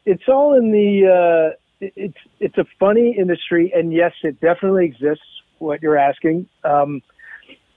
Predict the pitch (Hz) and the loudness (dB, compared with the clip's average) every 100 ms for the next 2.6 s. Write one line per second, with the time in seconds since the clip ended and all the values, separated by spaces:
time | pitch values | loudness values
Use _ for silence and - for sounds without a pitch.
0 | _ - 190 180 _ _ - 226 302 254 | _ 0 2 0 _ _ -2 2 2 2
1 | - 208 196 - 190 185 175 135 - 165 | 0 -2 -2 -2 0 0 -2 -8 -14 -12
2 | 135 175 190 214 120 101 | -6 -2 0 -2 -8 -20